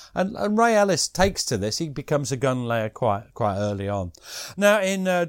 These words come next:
July nineteen thirty-nine, oh, what can be going to happen soon? Uh, they off go, go off for their annual camp at Redesdale.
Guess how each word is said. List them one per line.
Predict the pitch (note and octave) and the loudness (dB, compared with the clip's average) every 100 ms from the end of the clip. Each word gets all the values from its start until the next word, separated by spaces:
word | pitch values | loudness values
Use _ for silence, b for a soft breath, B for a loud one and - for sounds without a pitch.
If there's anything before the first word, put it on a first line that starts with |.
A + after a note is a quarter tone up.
| - | -2
July | F#3 F#3 A#3 A3+ E3 | 0 4 4 4 0
nineteen | E3+ F#3 F3+ E3+ | -2 -6 -6 -4
thirty-nine, | F3+ E3 E3+ D#3+ D#3+ B2+ C#3+ | -2 -2 -2 -6 -6 -6 -4
oh, | A3+ | -6
what | A3 F3+ - | -6 -10 -12
can | C#3 | -8
be | C3+ | -6
going | A#2+ A2 | -4 -4
to | G2+ | -4
happen | A2 F#2 | -6 -6
soon? | F#2+ - G#2+ F2+ B B B | -6 -4 -2 -4 B B B
Uh, | - F3 | 4 4
they | F3+ | 6
off | G#3 G#3 - | 6 4 4
go, | F#3+ F3 | 2 4
go | F#3 | 6
off | F#3+ - | 6 4
for | D#3+ | 2
their | D3+ - | 2 0
annual | C3 F#3 G#3+ B3 | -2 2 4 4
camp | - D#3+ A2+ - | 2 -4 -4 -4
at | C3 | -4
Redesdale. | A2 C3 C#3 A#2 - G#2 E2+ D#2+ | 0 0 0 -2 -4 -2 -2 -4